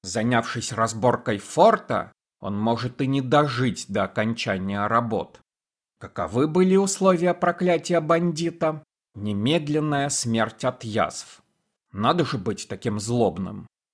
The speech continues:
Однако проклятие духа короля не менее жестоко.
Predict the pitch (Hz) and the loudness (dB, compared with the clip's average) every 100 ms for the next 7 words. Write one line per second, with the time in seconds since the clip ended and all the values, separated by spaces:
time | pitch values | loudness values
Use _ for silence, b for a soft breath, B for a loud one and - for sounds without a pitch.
0 | _ _ _ 95 92 104 107 - - 120 | _ _ _ -6 -2 0 0 -4 -2 -2
1 | - 131 127 127 135 123 135 131 135 - | 2 4 4 4 -2 2 0 0 -2 0
2 | 127 147 143 147 170 175 160 113 104 101 | 2 2 2 2 4 4 4 4 2 0
3 | 104 117 117 - - 98 - 98 - | -2 -2 -4 -2 0 0 0 -6 -6